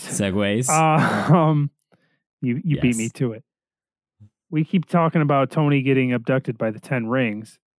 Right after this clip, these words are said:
Speaker 2: As many of you know, we have a movie coming out this year, Shang-Chi and the Legend of the Ten Rings. So
Speaker 1: Oh, yeah.
Speaker 2: we have seen,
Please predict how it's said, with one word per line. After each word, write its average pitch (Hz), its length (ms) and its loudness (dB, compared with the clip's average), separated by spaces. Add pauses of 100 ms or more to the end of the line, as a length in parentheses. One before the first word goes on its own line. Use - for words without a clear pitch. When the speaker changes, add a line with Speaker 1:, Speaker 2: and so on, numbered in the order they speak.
(140)
Speaker 2:
As 117 600 -4 (160)
many 147 400 0
of 131 100 0
you 123 160 -2
know, 117 420 -2 (240)
we 139 140 -4
have 123 160 -2
a 113 100 -6
movie 131 300 -2
coming 123 340 -8
out 120 400 -8 (220)
this 156 460 0
year, 139 640 2
Shang-Chi 190 920 2 (560)
and 156 120 4
the 143 60 4
Legend 175 560 6
of 170 100 2
the 151 100 2
Ten 160 360 0
Rings. 139 640 0 (360)
So - 480 -4
Speaker 1:
Oh, 180 220 4
yeah. 143 260 0 (1200)
Speaker 2:
we 151 180 2
have 160 380 4
seen, 151 680 2